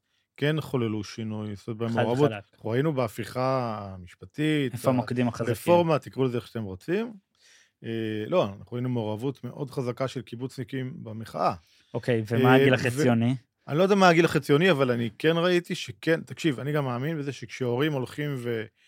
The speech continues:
Speaker 1: אה, מפגינים ונוסעים לתל אביב, וגם, וגם במ-, גם במחאה להשבת החטופים.
Speaker 2: נכון,
Speaker 1: לפחות
Speaker 2: נכון.
Speaker 1: באזורי המשמר העמק בטח, קיבוצים באזור שלי.
Speaker 2: בדיוק ראיתי ב-,
Speaker 1: אה,
Speaker 2: בלילה שהחטופים חזרו.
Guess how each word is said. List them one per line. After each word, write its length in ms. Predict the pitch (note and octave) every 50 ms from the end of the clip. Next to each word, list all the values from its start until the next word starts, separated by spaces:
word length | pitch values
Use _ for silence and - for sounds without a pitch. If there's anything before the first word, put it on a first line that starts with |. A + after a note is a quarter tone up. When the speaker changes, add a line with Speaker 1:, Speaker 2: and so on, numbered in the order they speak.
| _ _ _ _ _
Speaker 1:
אה, 160 | - C3 B2 B2+
מפגינים 720 | C3 C3+ B2 - - A#2 A2+ A#2+ A#2+ C3 D3 F3 F#3 D3+
ונוסעים 300 | B2+ B2 A2+ - D3 D3
לתל 280 | C#3+ C#3 - - C3+ B2
אביב, 280 | A2+ G#2 A#2+ E3+ F3+ D3 A2
וגם, 260 | A#2 D#3 E3+ - F3+ F3+ F#3+ - - - D3+
וגם 200 | D3+ D3+ F#3 G3
במ-, 260 | G#3 G#3 F#3 F3 C#3+
גם 180 | C3 D#3+ E3+ F3+
במחאה 360 | F#3+ F3+ E3 - - D#3 D#3+
להשבת 460 | D#3+ D3 B2+ - - B2 A#2+ C#3 C#3
החטופים. 520 | - - - G#2 - A2+ - - F3 C3+ F2+ - _ _ _ _ _ -
Speaker 2:
נכון, 180 | - A#3 A#3+ A3
Speaker 1:
לפחות 180 | - G3 -
Speaker 2:
נכון. 140 | - A3+ A3+
Speaker 1:
באזורי 300 | F3 E3 F#3+ F#3 G3+ G3+ F3+
המשמר 420 | D#3 C3+ B2+ A#2 - - D#3 D#3 D3+
העמק 260 | D#3+ D#3+ D#3 C3+ C3+
בטח, 420 | C3+ D#3 D#3 - C#3+ C3 A#2+ - _ _ _ _ _ _ _ _
קיבוצים 380 | - C3+ B2+ C3 - E3+ E3+ D#3
באזור 300 | D3+ D3 C3+ D3 D3 C3
שלי. 360 | - - B2+ C3 D3+ F#3 G#3 C#3
Speaker 2:
בדיוק 240 | C3 B2+ B2+ A#2+ -
ראיתי 280 | C3 B2+ B2 - D3 B2+
ב-, 80 | A#2 A#2
Speaker 1:
אה, 440 | D3 C#3+ C3+ C3+ C3+ C3 C3+ C3 B2+
Speaker 2:
בלילה 320 | A#2+ B2+ C3 C#3 D3 C#3+
שהחטופים 460 | A#2+ - A#2 A2 - A2+ - C#3+ C#3
חזרו. 420 | - - A#2+ A2+ A#2+ B2+ D3 C#3+